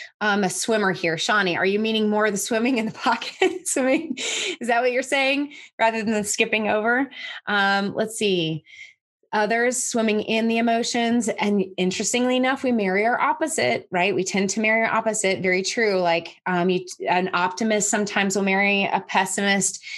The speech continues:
An introvert will tend to marry an extrovert. It's very true. Um, I think that ripping the Band-Aid part is it being about being able to concentrate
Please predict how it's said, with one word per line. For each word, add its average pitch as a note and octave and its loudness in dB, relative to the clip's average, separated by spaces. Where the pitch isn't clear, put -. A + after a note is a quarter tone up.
An F3+ 0
introvert G3+ 0
will G3+ -4
tend G#3 0
to A3 -2
marry G#3 2
an A3 0
extrovert. G#3 0
It's - -6
very F#3+ 0
true. G3 0
Um, G#3+ 2
I G#3+ 0
think C4+ -4
that C4+ 0
ripping C4 0
the A#3+ 0
Band-Aid G#3+ 0
part E3+ -2
is F#3+ 0
it F#3 0
being B3 2
about F#3 0
being G3 0
able F3+ 0
to F#3 0
concentrate B3+ -2